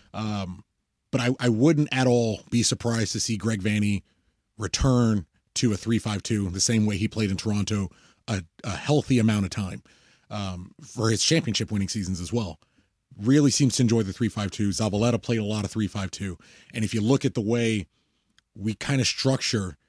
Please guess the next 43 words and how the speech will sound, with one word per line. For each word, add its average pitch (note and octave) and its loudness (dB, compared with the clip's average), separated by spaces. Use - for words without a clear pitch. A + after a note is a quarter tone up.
you B2+ -2
could C3+ 2
even C#3 4
see B2 2
it A2 -4
against G#2 -4
Seattle G#2+ -4
a - -14
lot. G#2+ -6
If - -8
you B2 2
look C#3+ 4
at C3+ 2
the C#3 6
way C3 4
we A#2+ 2
kinda C3 0
structure A2 0
the, G#2+ -2
the, G#2 -6
the, F#2+ -10
the A2 -2
eleven G#2 -2
when A#2 0
things A#2+ 2
aren't A#2 -2
going A2 2
well, A2 -4
we're, A2 -2
we're G#2+ 0
shifting C3+ 2
players A#2+ 0
to - -4
get G2+ -6
comfortable G2+ -2
in G2+ 0
other B2 2
parts A#2 -2
of G#2 -2
the G2 -2
three A2+ 0
five G2 -4
two G2+ 0